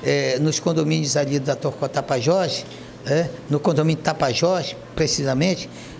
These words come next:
é, que esteve presente vários condôminos, vários empresários de vários, de vários postos de gasolina, da Ambev, vários órgãos, até porque a extensão do, da Zona Franca de Manaus, do Polo Industrial de Manaus lá, que eles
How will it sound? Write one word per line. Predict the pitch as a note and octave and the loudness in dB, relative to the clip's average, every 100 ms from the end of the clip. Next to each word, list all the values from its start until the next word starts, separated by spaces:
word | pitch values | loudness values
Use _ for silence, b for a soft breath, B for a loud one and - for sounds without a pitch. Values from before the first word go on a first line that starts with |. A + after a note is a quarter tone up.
| - | 0
é, | D3 | 0
que | D3+ F3+ | 2 0
esteve | - F3 | 2 0
presente | E3+ D#3+ D3 D#3 B2 | 2 0 0 -2 -6
vários | A2+ E3 G3+ F#3+ | 0 0 2 -2
condôminos, | - D3+ B2+ F3 F#3 D#3+ C#3+ - B B | -2 -2 2 2 4 0 -2 -6 B B
vários | A#2+ A#2+ E3+ F#3+ D#3+ | -6 0 0 2 0
empresários | F3+ E3+ C#3 A#2 D#3+ F3 C#3+ | 0 0 2 2 2 2 -2
de | D#3 | -4
vários, | C3+ D#3 F3 E3 - B B B | 0 0 2 -2 -6 B B B
de | C#3 C3+ | -4 0
vários | D3+ C#3 D#3+ D#3+ | 2 2 2 0
postos | - - F3 F3+ D3 | -4 0 0 2 -2
de | |
gasolina, | C#3+ D#3+ C3 C3 E3+ E3 D3 | 0 0 0 0 2 2 2
da | D3+ | 0
Ambev, | C3+ C3 E3+ C#3 | 2 2 2 0
vários | C3 F3+ E3 D3 | 0 0 0 -2
órgãos, | D3+ - B B - E3+ | -2 -6 B B -2 2
até | - G3+ B3+ | 2 2 0
porque | - A3+ | 2 0
a | |
extensão | A3+ B3 G3+ - A3 B3 | 2 2 2 2 2 2
do, | F#3+ D#3+ - B B - | 2 -2 -4 B B 0
da | D#3+ | 2
Zona | D3+ F3 D3+ | 4 2 0
Franca | - E3+ D#3+ | 0 2 4
de | D#3+ | 2
Manaus, | D#3+ C#3+ D#3+ | 2 2 2
do | D#3 | 0
Polo | - F3 E3+ | 2 2 2
Industrial | D3+ D#3 - D#3+ | 0 -2 0 0
de | D#3 | 2
Manaus | D#3 D#3 D3 | 0 0 0
lá, | C3+ C3 C3+ D3+ B D3 | -2 -6 -6 -12 B -10
que | - B3+ | 0 2
eles | C4 - | 2 0